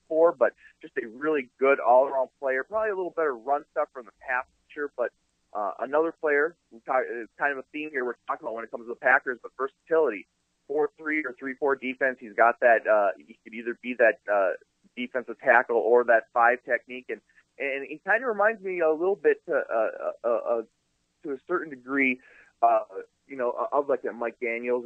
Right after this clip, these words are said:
They, they signed Ricky Jean-Francois as maybe a short-term solution. So, uh, I think Ogunjobi in the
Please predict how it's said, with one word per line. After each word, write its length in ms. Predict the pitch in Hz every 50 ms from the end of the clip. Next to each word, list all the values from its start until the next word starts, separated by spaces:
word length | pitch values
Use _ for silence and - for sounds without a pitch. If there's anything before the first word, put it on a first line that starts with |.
| 117 110
They, 140 | 113 117
they 180 | 113 101 117 113 -
signed 260 | - 139 135 135 135
Ricky 240 | 123 131 - - 143 123
Jean-Francois 840 | 135 123 123 120 - 135 120 113 _ _ - 131 131 127 127 127
as 60 | 123 120
maybe 220 | 123 123 117 113 113
a 80 | 110 - -
short-term 420 | - 131 113 110 - 143 131 123 117 _
solution. 400 | 120 127 131 127 - - 123 _
So, 200 | - 120 113 104 _ _ _ _ _ -
uh, 220 | 107 98 - - -
I 120 | 147 170
think 160 | - - 180
Ogunjobi 580 | 156 165 180 185 170 143 160 156 160 151 160 156
in 80 | 147 131
the 80 | 120